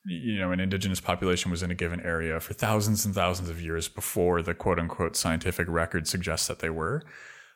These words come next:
only for a discovery to prove that oral tradition to be, like, scientifically sound and accurate.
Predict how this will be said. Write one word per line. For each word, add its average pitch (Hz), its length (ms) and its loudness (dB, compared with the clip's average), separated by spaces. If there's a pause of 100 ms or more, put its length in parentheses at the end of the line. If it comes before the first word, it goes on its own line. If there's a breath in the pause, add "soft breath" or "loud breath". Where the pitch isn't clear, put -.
(140)
only 135 200 8
for 117 220 4
a 90 60 4
discovery 87 580 2
to 82 80 -2
prove 82 300 -2
that 85 160 0
oral 80 220 4
tradition 76 560 -2
to - 80 -8
be, 85 260 -2
like, 78 260 -2
scientifically 80 680 0
sound 76 380 0
and 71 140 -10
accurate. - 540 -10